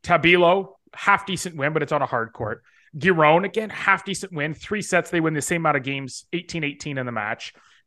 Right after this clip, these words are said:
Baez on a hard court and Kaiichi Uchida. And then he loses to Tsitsipas, who was, could not hit a proper backhand. He got pretty much handled by Davidovich Fokina at Indian Wells. Then what else?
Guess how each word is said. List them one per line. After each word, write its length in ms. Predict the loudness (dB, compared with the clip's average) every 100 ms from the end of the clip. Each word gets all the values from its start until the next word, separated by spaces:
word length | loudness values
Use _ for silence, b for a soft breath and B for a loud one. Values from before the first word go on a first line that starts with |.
| 2
Baez 380 | 6 6 4 2
on 80 |
a 80 | 2
hard 220 | 2 0 0
court 300 | 0 0 0
and 160 | -4 -2
Kaiichi 480 | 0 0 -2 -8 -8
Uchida. 480 | -8 -6 -6 -8 -12 _ _ _ _ _ _ _ _ _ _ _
And 140 | 2 4
then 120 | 2
he 160 | 0 -4
loses 480 | 0 0 2 0
to 80 | -2
Tsitsipas, 640 | 0 -2 -2 -2 0 0 -2
who 140 | -2
was, 200 | -2 -2 -10 _ 0
could 180 | 2
not 180 | 4 4
hit 120 | 2
a 40 | 0
proper 380 | 2 2 2 -2
backhand. 540 | 2 2 0 -10 -20 _ _ _ _ _ _ _ _
He 80 | 0
got 140 | 0 -2 -16 _
pretty 300 | 0 0 2
much 240 | 2 0 0
handled 480 | 2 4 4 2
by 120 | 0 0
Davidovich 440 | 0 0 -2 -4
Fokina 300 | -10 -8 -8
at 100 | -6
Indian 280 | -6 -6 -4
Wells. 220 | -4 -2
Then 260 | -4 -2 0
what 140 | 2
else? 220 | 2 0